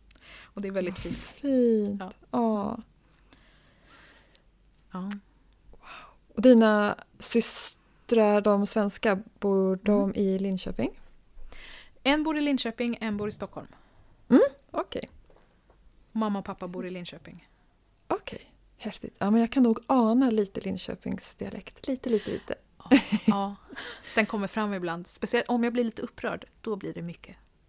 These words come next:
Speaker 2: Okej, ja, men det är inte, ja, det låter som en sån klassiker. <laughs>
Speaker 1: Men du då, har du någon bror?
Speaker 2: Ja. Nej, det har jag inte. Jag har
Speaker 1: Nej.
Speaker 2: en, en, eh, lilla syster som är tio år yngre.
Speaker 1: Mhm.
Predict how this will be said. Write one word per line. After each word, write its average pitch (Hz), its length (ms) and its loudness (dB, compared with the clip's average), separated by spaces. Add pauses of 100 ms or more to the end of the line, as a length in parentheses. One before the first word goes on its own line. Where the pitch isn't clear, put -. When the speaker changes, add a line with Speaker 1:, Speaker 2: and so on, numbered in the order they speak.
(220)
Speaker 2:
Okej, 262 420 4
ja, 226 100 8
men 269 140 12
det 302 100 8
är 285 40 10
inte, 262 160 6
ja, 285 120 8
det 277 140 4
låter 262 240 6
som - 140 0
en 196 60 2
sån 190 140 2
klassiker. 202 640 6 (1500)
<laughs> - 0 -
Speaker 1:
Men 262 120 8
du 381 200 12
då, 226 60 8
har 214 180 8
du 302 80 2
någon 403 180 2
bror? 226 340 4
Speaker 2:
Ja. 196 80 -4 (920)
Nej, 208 760 10
det 302 80 6
har 359 140 10
jag 392 80 10
inte. 190 340 4 (160)
Jag 247 140 6
har 285 340 12
Speaker 1:
Nej. 254 120 8
Speaker 2:
en, 240 540 8
en, 214 640 2
eh, 202 260 -2 (240)
lilla 202 320 0
syster - 440 0
som 196 180 -2
är 202 60 -4
tio 254 320 2
år 262 160 4
yngre. - 280 0 (520)
Speaker 1:
Mhm. 202 200 -4